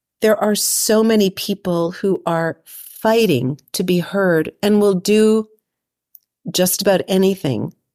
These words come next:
to be heard and seen and make money. I'm not, I'm an introvert. I don't,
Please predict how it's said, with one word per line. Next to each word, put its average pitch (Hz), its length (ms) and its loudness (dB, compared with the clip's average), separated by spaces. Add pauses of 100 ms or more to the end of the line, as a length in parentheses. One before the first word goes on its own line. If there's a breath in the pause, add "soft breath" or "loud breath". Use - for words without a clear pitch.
(600)
to 185 80 -4
be 190 140 2
heard 185 300 2
and 170 140 2
seen 170 340 0
and 160 140 2
make 160 300 -2
money. 165 420 0 (1500 soft breath)
I'm 240 180 2
not, 262 400 0
I'm 202 160 2
an 214 80 4
introvert. 233 500 0 (520)
I 214 140 2
don't, 226 280 0